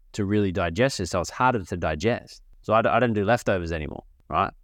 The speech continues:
Which, you know, you, you have leftovers, but I just, I either give it, give it to the dog, give it to our chickens, or I just throw it in the bin or the compost. You can take it to a whole other level, right? Eating clean foods, like,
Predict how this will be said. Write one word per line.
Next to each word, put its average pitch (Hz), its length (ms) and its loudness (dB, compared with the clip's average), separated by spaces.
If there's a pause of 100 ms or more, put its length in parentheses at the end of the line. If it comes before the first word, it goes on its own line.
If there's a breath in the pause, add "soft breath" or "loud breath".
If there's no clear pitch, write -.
(240)
Which, - 380 -4
you 90 100 0
know, 101 220 2 (220)
you, 78 120 -6
you 80 340 -6
have 101 180 2
leftovers, 98 460 2
but 98 80 2
I 98 60 4
just, 92 140 -2 (240)
I 104 100 0
either 101 320 0
give 95 260 -4
it, - 160 -4
give 101 160 0
it 92 80 -6
to - 80 -4
the 92 100 -2
dog, 104 400 2 (180)
give 101 140 0
it 95 80 -4
to - 100 -4
our 82 100 0
chickens, 202 600 -2 (180)
or 98 60 -2
I 98 40 0
just - 120 -4
throw 113 160 4
it 104 60 0
in 92 100 -2
the 82 60 -4
bin 110 320 0 (100)
or 82 80 -2
the 80 80 -2
compost. - 520 -4 (400)
You 92 100 -4
can 92 120 -2
take 107 220 0
it 110 100 -4
to 98 100 -2
a - 20 0
whole 92 220 0
other 87 140 0
level, 80 380 -4 (520)
right? 87 320 2
Eating 95 260 0
clean 90 320 -2
foods, 73 420 -4
like, 87 160 0